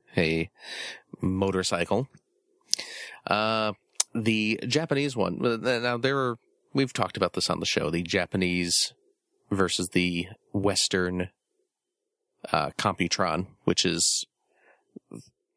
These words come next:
somewhat significantly a different figure between both, uh, regions.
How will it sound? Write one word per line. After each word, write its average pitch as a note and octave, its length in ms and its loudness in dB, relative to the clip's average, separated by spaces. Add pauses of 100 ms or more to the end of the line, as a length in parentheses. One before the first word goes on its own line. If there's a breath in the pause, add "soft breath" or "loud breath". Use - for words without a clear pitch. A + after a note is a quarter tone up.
(640)
somewhat D3 580 0
significantly G2+ 1000 2
a F2 180 2
different F2 320 -2
figure F2 440 2 (380)
between F2 420 2
both, F2+ 380 0
uh, D#2+ 220 2
regions. E2 580 0